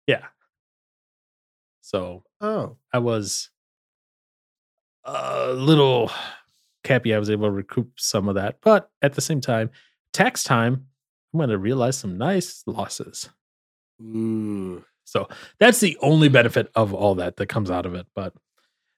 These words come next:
Speaker 1: the whole Elon buying Twitter thing, it just, mm,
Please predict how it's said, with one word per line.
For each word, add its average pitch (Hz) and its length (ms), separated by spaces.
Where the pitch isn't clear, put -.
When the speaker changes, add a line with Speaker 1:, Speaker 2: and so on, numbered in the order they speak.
Speaker 1:
the 120 140
whole 143 340
Elon 123 320
buying 117 280
Twitter 117 240
thing, 113 220
it 107 80
just, 107 320
mm, 110 220